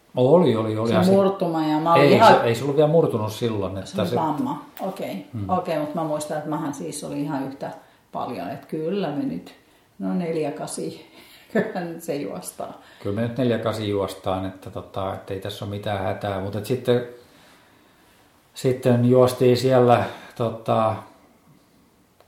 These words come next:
Speaker 1: kolmesataakolmekymmentäkolme kilometriä kahdessa ku-, kahdessa päivässä, tota, ja,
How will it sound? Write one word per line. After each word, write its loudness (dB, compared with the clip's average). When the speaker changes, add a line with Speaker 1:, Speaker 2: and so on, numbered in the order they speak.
Speaker 1:
kolmesataakolmekymmentäkolme -2
kilometriä -8
kahdessa -4
ku-, -8
kahdessa 0
päivässä, -6
tota, -6
ja, -6